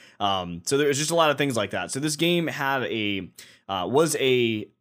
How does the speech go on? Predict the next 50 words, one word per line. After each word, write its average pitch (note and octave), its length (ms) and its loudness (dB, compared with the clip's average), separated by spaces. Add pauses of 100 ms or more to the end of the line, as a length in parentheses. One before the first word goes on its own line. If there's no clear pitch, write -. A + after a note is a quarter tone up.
(180)
a A#2+ 160 0
single F3+ 320 2
player E3 240 2
game. G2+ 460 -2 (180)
There B2 180 0
is C3+ 160 2
not D3+ 160 4
a D3+ 60 4
way D3 160 2
to C3+ 80 2
die. F2+ 380 -4
You A2 180 -6
don't A2+ 200 -2
die. F#2 240 -2
It's F2+ 180 -6
more B2 100 -2
of A#2+ 60 -4
a B2 40 -2
story G2+ 420 0
that F#2+ 140 -8
you G#2+ 60 -12
play F#2+ 220 -8
through. D#2 280 -14 (420)
And G#2 420 0
what D3 180 2
was D3+ 140 0
actually E3 260 2
pretty D#3+ 180 2
neat E3+ 240 2
is A#2+ 180 0
it's B2+ 280 0 (320)
similar F#3 480 4
to C#3 240 0
a, A#2 160 2 (140)
a A2 60 -4
show, C3 600 0 (340)
um, G2+ 440 -2
that, A2+ 180 0
like, A#2 160 0
my B2+ 120 2
wife D#3+ 240 4
likes F#2+ 220 -4
to - 80 -8
watch, E2 340 -8
which G2+ 140 -8
I G2 60 -6
believe A2+ 280 -2
is G#2+ 120 -4
called, G#2+ 360 -2
uh, F2 380 -4